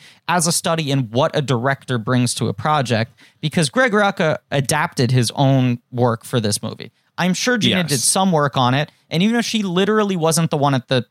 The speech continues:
Speaker 1: typewriter,
Speaker 2: I think, I
Speaker 1: it's
Speaker 2: think she
Speaker 1: very
Speaker 2: did a
Speaker 1: clear
Speaker 2: fair
Speaker 1: that
Speaker 2: bit of work on it, but he, he, he,
Speaker 1: I think so
Speaker 2: he wrote
Speaker 1: too.
Speaker 2: the screenplay. Yeah.
Speaker 1: I think so too. And what I was gonna say is, even if she wasn't physically the one typing,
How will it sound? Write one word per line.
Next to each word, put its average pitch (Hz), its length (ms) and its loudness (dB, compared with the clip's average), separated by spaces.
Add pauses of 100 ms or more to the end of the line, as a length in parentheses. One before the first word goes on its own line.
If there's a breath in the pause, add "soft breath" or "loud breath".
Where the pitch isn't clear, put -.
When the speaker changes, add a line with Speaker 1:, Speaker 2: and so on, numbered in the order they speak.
Speaker 1:
typewriter, 117 540 0
Speaker 2:
I 170 80 2
think, 180 300 0
I 147 60 0
Speaker 1:
it's 156 80 2
Speaker 2:
think 196 160 2
she 226 40 4
Speaker 1:
very 226 120 2
Speaker 2:
did 131 120 2
a 110 40 2
Speaker 1:
clear 101 120 2
Speaker 2:
fair 120 120 2
Speaker 1:
that 101 60 2
Speaker 2:
bit 90 120 0
of 82 60 0
work 76 260 -4
on - 160 -8
it, - 60 -14 (100)
but 101 140 -2
he, 135 300 2
he, 147 260 2
he, 143 160 2
Speaker 1:
I - 120 2
think 302 140 0
so - 80 4
Speaker 2:
he - 60 4
wrote 139 100 2
Speaker 1:
too. 127 100 2
Speaker 2:
the - 60 2
screenplay. - 400 -4 (200)
Yeah. - 100 -6 (640)
Speaker 1:
I 214 80 2
think 240 140 -2
so 254 120 2
too. 165 300 0 (100)
And 240 140 4
what 254 80 2
I 247 80 2
was 214 100 4
gonna 208 120 2
say 202 140 2
is, 165 160 -2
even 233 200 2
if 233 80 2
she 220 140 0
wasn't 175 320 0
physically 196 540 0
the 165 100 0
one 160 220 0
typing, 117 600 -2